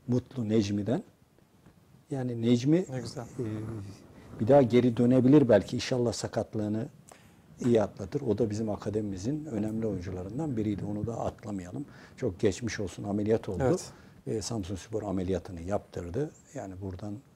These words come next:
Speaker 1: e, ilgilenen doktorlarımıza, başkanımıza, e, bu operasyonu gerçekleştiren yöneticilerimize de teşekkür ederiz ayrıca.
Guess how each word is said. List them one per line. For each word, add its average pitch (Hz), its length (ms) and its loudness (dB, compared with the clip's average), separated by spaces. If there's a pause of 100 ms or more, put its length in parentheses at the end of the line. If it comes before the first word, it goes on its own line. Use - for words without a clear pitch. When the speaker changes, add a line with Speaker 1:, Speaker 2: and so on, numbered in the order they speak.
Speaker 1:
e, 113 60 -12 (420)
ilgilenen 95 600 -4
doktorlarımıza, 92 840 -8
başkanımıza, 92 720 -12 (560)
e, 92 60 -8 (600)
bu 98 320 -6
operasyonu 101 640 -10
gerçekleştiren 95 840 -10
yöneticilerimize 95 720 -10
de 143 60 -8 (120)
teşekkür 113 440 -10
ederiz 98 280 -12
ayrıca. 101 340 -14